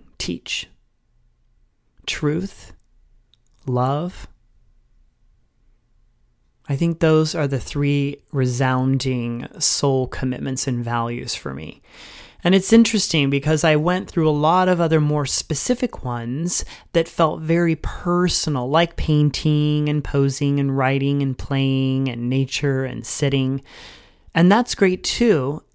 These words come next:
And I had to identify those and work with them for the last four months.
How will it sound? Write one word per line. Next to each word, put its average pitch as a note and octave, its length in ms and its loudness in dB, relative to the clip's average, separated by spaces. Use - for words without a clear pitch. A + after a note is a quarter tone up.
And D#3+ 140 0
I D3+ 40 2
had F3+ 380 -2
to F3 340 2
identify D#3 720 0
those B2 320 -4
and C3 180 -2
work D#3 260 0
with D#3 120 -2
them B2 160 -2
for C3+ 120 -6
the C3 120 -4
last C#3+ 600 -4
four C#3 340 0
months. C3+ 640 -2